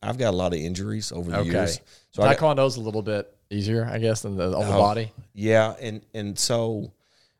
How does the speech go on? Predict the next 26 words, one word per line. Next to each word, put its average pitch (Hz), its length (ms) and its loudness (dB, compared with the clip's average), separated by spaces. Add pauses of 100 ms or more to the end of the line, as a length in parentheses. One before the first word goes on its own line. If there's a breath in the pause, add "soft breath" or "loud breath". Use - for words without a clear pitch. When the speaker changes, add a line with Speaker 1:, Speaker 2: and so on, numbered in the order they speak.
(120)
Speaker 1:
uh, 90 160 -4
the - 60 -10
best 135 260 0
way 127 100 2
for 95 140 -4
me 92 120 -2
to 80 60 -2
explain 85 520 -4
this 76 280 -4
is 78 300 -2 (100)
I've 104 160 0
rolled 95 280 0
a - 40 -10
couple - 260 -6
times. 87 440 -4
I 95 120 -8
did 117 200 -2
it - 120 -6
years 101 220 -4
ago, 101 640 -4
and, 82 280 -8 (100)
and 78 240 -8
I 78 60 -6
was 71 180 -8
younger, 95 420 -4 (540 soft breath)
um, 78 380 -8